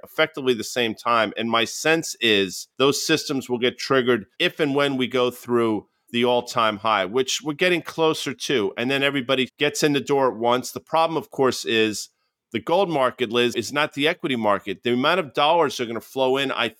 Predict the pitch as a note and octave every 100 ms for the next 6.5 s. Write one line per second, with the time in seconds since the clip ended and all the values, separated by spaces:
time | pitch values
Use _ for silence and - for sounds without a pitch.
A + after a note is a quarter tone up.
0 | - G3 C#3+ - - B2+ A#2+ F#3 F3 D#3+
1 | D3 C3+ C#3+ C3+ C3 B2+ A#2+ A#2 - A#2+
2 | G2+ G#2 - - A#2 G2+ F#2+ D#2+ D#2 G#2
3 | G#2 - D3+ - C#3 A2 B2+ A2 F2+ A#2
4 | A2+ - G2+ - A#2+ A2+ G#2 G2 G2 F#2+
5 | E2 - B2 C3+ C3+ - D#3+ D#3 - C3+
6 | A#2 - C3+ A2+